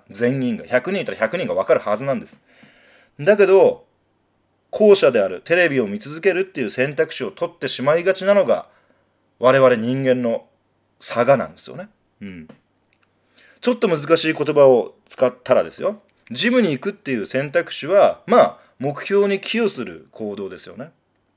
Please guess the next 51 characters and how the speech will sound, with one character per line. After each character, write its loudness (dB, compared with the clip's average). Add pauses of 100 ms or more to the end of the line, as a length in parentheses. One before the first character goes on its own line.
(680)
で、 2 (500)
テ 4
レ 8
ビ 0
を 4
見 -2
続 -10
け 6
る 8
っ 4
て -8
い -2
う -4
選 -2
択 -2
肢 -12
は、 -4 (680)
競 4
合 2
要 4
素 -8
に -18
な -12
り -14
ま -20
す。 -20 (540)
え -14
ー、 -8
目 -4
標 2
に -4
寄 -6
与 6
す -6
る -4
行 -2
動 -2
に -10
対 2
す -8
る、 -4
ま -8
あ、 -20
競 2
合 0 (140)
要 -2
素 -16
で -20
す -14
よ -12
ね。 -8